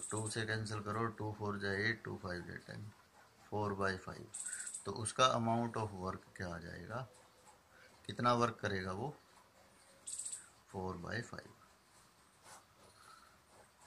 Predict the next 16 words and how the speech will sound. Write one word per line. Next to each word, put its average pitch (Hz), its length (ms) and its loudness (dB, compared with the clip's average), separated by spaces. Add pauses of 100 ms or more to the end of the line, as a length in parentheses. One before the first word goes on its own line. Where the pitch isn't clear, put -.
(720)
ये 107 240 2
amount 92 380 2
of 82 160 -14
work - 200 -6
आ - 60 -8
जाएगा, - 260 -8 (2250)
वो 104 240 0
eight 110 280 6
days 101 240 4
में 92 160 -2
complete 90 400 -4
करेगा 92 340 -4
इतना 98 360 -6
work, 90 200 -12 (800)
ठीक 107 180 -2
है। 131 80 6